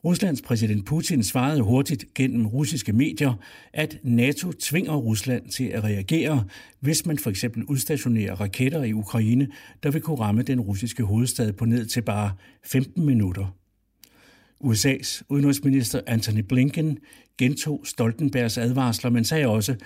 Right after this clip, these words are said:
at U S A vil komme med en mere detaljeret plan for, hvad man stiller op med den stigende militære trussel mod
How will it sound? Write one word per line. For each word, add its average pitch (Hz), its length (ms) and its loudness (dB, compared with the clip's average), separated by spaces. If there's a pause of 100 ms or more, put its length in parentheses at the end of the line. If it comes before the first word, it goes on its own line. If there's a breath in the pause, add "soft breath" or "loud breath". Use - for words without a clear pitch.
(260 loud breath)
at 139 220 -2
U 147 200 0
S - 120 -2
A 113 140 0
vil 123 100 -2
komme 107 260 0
med 123 80 4
en 110 100 2
mere 107 180 2
detaljeret 120 680 0
plan 110 300 -4
for, 107 200 -2
hvad 110 200 0
man 156 140 0
stiller 120 260 0
op 107 240 -2 (360 loud breath)
med 127 120 0
den 139 140 0
stigende 110 420 2
militære 104 560 0
trussel 127 520 -4
mod 127 240 2